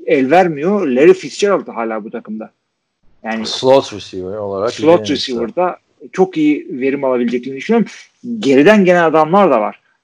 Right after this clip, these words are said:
Speaker 1: Andy Isabella ikinci sezonuna
Speaker 2: Ya,
Speaker 1: gir-
Speaker 2: ilk sezonda
Speaker 1: Andy
Speaker 2: çok
Speaker 1: Isabella.
Speaker 2: büyük hayal kırıklığıydı Andy Isabella.
Speaker 1: Ya birinci, ya tabii güzel bir grafik daha getiremedi ama, e, bütün
Speaker 2: Tabii.
Speaker 1: takım kötü oynadı. Bütün takım kötü oynadı ve daha birinci sezonda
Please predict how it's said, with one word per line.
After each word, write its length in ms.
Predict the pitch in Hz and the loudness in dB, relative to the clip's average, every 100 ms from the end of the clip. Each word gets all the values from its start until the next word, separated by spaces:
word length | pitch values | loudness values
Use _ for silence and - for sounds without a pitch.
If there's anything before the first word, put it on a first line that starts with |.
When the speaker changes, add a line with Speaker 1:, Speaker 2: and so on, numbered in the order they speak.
| _ 117 104 - _ 151 | _ -14 -14 -18 _ -6
Speaker 1:
Andy 200 | 165 160 | -2 0
Isabella 420 | 139 165 170 165 | 2 4 4 2
ikinci 260 | 151 165 156 | 0 -4 -2
sezonuna 340 | 160 143 107 | 2 4 4
Speaker 2:
Ya, 60 | - | 0
Speaker 1:
gir- 800 | - 95 95 98 101 104 104 117 | -8 -12 -14 -16 -18 -18 -16 -16
Speaker 2:
ilk 80 | 110 | -16
sezonda 380 | - 110 107 110 | -12 -10 -8 -8
Speaker 1:
Andy 120 | 131 | -6
Speaker 2:
çok 100 | 120 | -6
Speaker 1:
Isabella. 200 | 131 135 | -6 -2
Speaker 2:
büyük 80 | 117 | 0
hayal 360 | 101 101 95 95 | 0 0 -4 -8
kırıklığıydı 560 | - 92 87 90 90 90 | -20 -20 -16 -14 -12 -14
Andy 120 | 87 | -14
Isabella. 280 | 90 87 85 | -14 -14 -12
Speaker 1:
Ya 200 | 127 131 | -10 -6
birinci, 420 | 147 180 190 - | -4 -2 -4 -6
ya 340 | 214 - 120 120 | -6 -4 -4 -4
tabii 320 | 165 131 120 - 131 107 139 | -6 -6 -8 -12 -16 -14 -10
güzel 460 | 170 143 143 156 | -8 -2 4 4
bir 80 | 139 | 4
grafik 500 | 143 143 - - - | 2 0 -8 -16 -4
daha 100 | 143 | -2
getiremedi 600 | 120 143 131 160 127 117 | 0 -2 0 2 2 2
ama, 320 | 190 156 - _ _ _ _ | 4 2 0 _ _ _ _
e, 60 | 117 113 113 113 113 113 117 123 120 | -6 -4 -4 -2 -2 -2 -2 -4 -4
bütün 60 | 127 | 2
Speaker 2:
Tabii. 160 | 226 | 4
Speaker 1:
takım 280 | 139 120 113 | 6 4 0
kötü 220 | 113 - | -6 -6
oynadı. 500 | 107 101 113 175 160 | -4 -2 0 0 0
Bütün 200 | 120 202 | -4 -4
takım 240 | 180 156 147 | -2 -2 -2
kötü 200 | 143 151 | 0 2
oynadı 200 | 185 214 | 2 4
ve 120 | 170 | 4
daha 260 | 165 180 | 4 4
birinci 280 | 151 165 175 | 4 2 0
sezonda 380 | 156 117 113 107 | -2 -2 -2 0